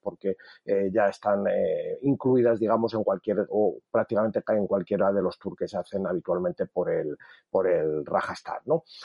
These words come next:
Eh, vale, de ahí volveremos a bajar, eh, pues ya volveremos otra vez a Ahmedabad y ahí acabaremos nuestro, nuestro viaje.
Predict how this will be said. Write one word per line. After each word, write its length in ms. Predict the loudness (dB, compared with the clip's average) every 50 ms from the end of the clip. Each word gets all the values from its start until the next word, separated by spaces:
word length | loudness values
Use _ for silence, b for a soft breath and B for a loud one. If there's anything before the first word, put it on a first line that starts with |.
| B B B
Eh, 1300 | 0 2 4 4 4 4 4 4 4 4 4 4 4 4 4 4 6 6 6 6 6 6 6 6 6 6
vale, 260 | 6 4 4 2 0
de 100 | 2 4
ahí 160 | 4 4 4
volveremos 480 | 4 4 4 4 4 4 2 2 0 2
a 60 | 2 2
bajar, 580 | 2 2 4 4 6 8 8 8 6 6 4 2
eh, 120 | 2 0 0
pues 140 | 0 0 2
ya 100 | 4 4
volveremos 420 | 4 4 4 4 2 2 0 -2 -2
otra 180 | 0 0 2 2
vez 140 | 2 0 0
a 180 | 0 2 2 2
Ahmedabad 440 | 0 0 2 2 4 6 6 6 4 4
y 60 | 2
ahí 140 | 2 2 2
acabaremos 640 | 2 0 0 0 0 0 0 0 -2 -4 -6 -6 -8
nuestro, 580 | -10 -14 -14 -14 -16 -14 -12 -12 -12 -12 -14 -18 _
nuestro 300 | -20 -20 -16 _ -12 -10
viaje. 340 | -10 -10 -14 -16 -18 -20 _